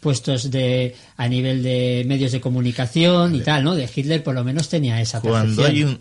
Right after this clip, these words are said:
Speaker 2: cuando hay un deseo de algo, la mente humana es muy inteligente y siempre encontrará argumentos. Es decir, argumentos para defender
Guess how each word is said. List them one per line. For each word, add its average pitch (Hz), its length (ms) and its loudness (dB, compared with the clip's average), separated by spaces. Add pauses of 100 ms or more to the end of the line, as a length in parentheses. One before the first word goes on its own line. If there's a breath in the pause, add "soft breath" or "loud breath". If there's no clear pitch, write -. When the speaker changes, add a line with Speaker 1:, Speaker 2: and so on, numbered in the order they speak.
Speaker 2:
cuando 104 240 -2
hay 143 100 -2
un 147 100 -2
deseo 107 400 -2
de 85 140 -4
algo, 101 400 -4 (1040 loud breath)
la 101 120 -6
mente 139 280 -2
humana 143 460 0 (180)
es - 440 -6
muy 120 160 -4
inteligente 117 680 -6 (480 loud breath)
y 107 100 -10
siempre 151 360 -2
encontrará 113 500 -2
argumentos. 113 760 -6 (800 soft breath)
Es 107 100 -10
decir, 107 440 -6
argumentos 120 840 -4
para 104 260 -4
defender 104 680 -4